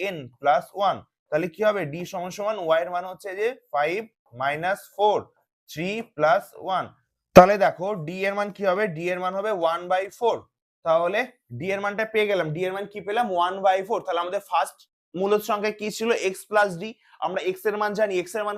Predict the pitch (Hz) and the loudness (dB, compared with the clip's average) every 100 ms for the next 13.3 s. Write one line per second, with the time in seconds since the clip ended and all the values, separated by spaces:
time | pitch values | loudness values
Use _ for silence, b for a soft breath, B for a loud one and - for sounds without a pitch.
0 | 208 226 196 - 202 196 202 196 208 214 | -2 -2 -4 -6 -6 -4 -6 -8 -4 -4
1 | 214 240 180 - _ - 147 139 190 202 | 0 2 0 -2 _ -4 -2 -2 -4 -2
2 | 202 214 202 190 214 208 165 165 185 190 | -2 -2 -2 -2 -2 -2 -4 -4 -4 -4
3 | 196 196 208 220 180 180 190 190 190 220 | -6 -6 -2 0 2 2 2 2 4 2
4 | 156 - - 208 208 170 185 180 202 202 | 2 -2 -6 -6 -6 -12 -12 -18 -20 -20
5 | 202 202 208 240 202 196 220 202 196 185 | -18 -14 -12 -12 -12 -12 -12 -10 -10 -12
6 | 185 147 156 175 175 180 220 190 202 196 | -14 -10 -8 -8 -10 -12 -12 -10 -10 -10
7 | 208 202 196 202 185 196 208 220 196 180 | -4 -4 -2 -8 -12 -12 -6 -6 -4 -6
8 | 202 185 190 202 196 202 226 151 175 _ | -4 -4 -4 -4 -4 -2 -2 -4 -4 _
9 | 202 202 175 208 160 165 160 165 - 208 | 6 6 4 -4 -2 0 0 -4 -2 2
10 | 202 202 196 196 160 143 - 190 190 190 | 4 6 6 6 2 -4 -2 -2 0 -2
11 | 185 190 202 190 202 233 214 185 147 175 | 0 2 2 4 6 6 6 4 4 2
12 | 180 190 196 185 202 214 170 165 180 180 | 4 2 2 2 4 8 8 8 6 6
13 | 180 226 196 | 6 8 8